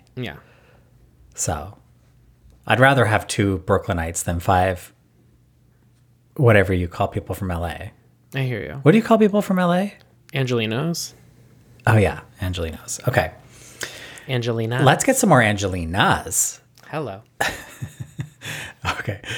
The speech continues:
Speaker 2: Yeah, I, I'm interested to see what Maddie does. There's a lot of pressure when you quit your job to go on Survivor, because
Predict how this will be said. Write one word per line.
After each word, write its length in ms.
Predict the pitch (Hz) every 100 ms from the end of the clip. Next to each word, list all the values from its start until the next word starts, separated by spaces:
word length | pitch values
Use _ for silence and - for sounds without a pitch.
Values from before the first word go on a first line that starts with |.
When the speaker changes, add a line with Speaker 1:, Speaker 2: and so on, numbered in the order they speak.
| -
Speaker 2:
Yeah, 180 | 160 156
I, 480 | 139 156 196 156 190
I'm 160 | 214
interested 500 | 214 165 170 170 156
to 800 | 151 147 139 135 127 127 127 131
see 380 | 123 - 123 127
what 320 | 113 113 120
Maddie 400 | 120 117 131 135
does. 540 | 127 117 160 135 87 -
There's 240 | 135 151
a 40 |
lot 200 | 156 156
of 160 | 240 -
pressure 560 | - 151 285 - 175 107
when 180 | 104
you 100 | 101
quit 360 | 95 - 107 -
your 100 | 98
job 340 | 85 92 90 -
to 60 |
go 160 | - 92
on 200 | 87 92
Survivor, 540 | - 113 98 95 95
because 600 | 90 - 120 117 107 -